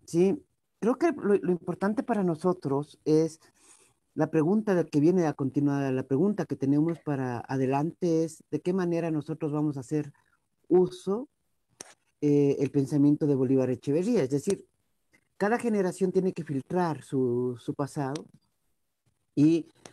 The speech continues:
los pensadores actuales, los que están naciendo en el Ecuador y América Latina, tienen que hacer suyo su lectura de Bolívar Echeverría. Y creo que ahí estamos pasando de una lectura donde ha predominado fundamentalmente una mirada política urgente a una lectura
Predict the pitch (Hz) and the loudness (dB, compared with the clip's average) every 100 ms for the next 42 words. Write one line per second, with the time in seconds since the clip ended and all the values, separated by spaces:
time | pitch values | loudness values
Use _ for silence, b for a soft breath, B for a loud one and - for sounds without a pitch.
0 | b - 139 147 156 160 160 175 180 190 | b 0 0 2 0 2 2 2 0 -4
1 | - - 170 160 117 - - 165 170 - | -6 -4 -2 0 -2 -4 -2 0 0 0
2 | 170 165 165 143 147 139 156 165 160 156 | -2 0 0 -2 -2 -2 0 0 -2 -2
3 | - 160 156 160 156 156 160 160 156 160 | -4 -6 -4 -4 -4 -4 -4 -4 -2 -2
4 | 160 143 - 151 - 160 147 165 156 - | -2 -4 -4 -6 -4 -2 -2 -2 -6 -6
5 | 143 135 131 143 147 135 123 117 120 117 | -2 -2 -2 0 0 0 0 -2 -2 -2
6 | 110 - 98 104 107 127 b b b b | -4 -8 -8 -8 -12 -12 b b b b
7 | - 165 214 220 214 220 262 - _ B | -8 -2 0 2 2 2 2 -2 _ B
8 | B B B B B B - 170 220 226 | B B B B B B -6 0 0 0
9 | 202 214 220 220 190 208 196 180 - 202 | 0 2 4 4 4 2 -2 -2 2 4
10 | 190 135 135 139 147 151 151 160 180 180 | 4 2 0 0 2 2 4 2 0 0
11 | 170 160 156 156 151 151 151 143 131 127 | -2 0 -2 0 2 2 2 2 2 2
12 | 151 170 - 135 139 180 - 143 - 123 | 2 0 0 2 2 0 -2 -8 -6 -2
13 | 120 135 - 175 170 180 - 196 180 165 | 0 -2 2 2 2 0 -4 0 2 2
14 | 180 180 165 _ - 175 165 170 | 0 -2 -2 _ -6 -2 0 -2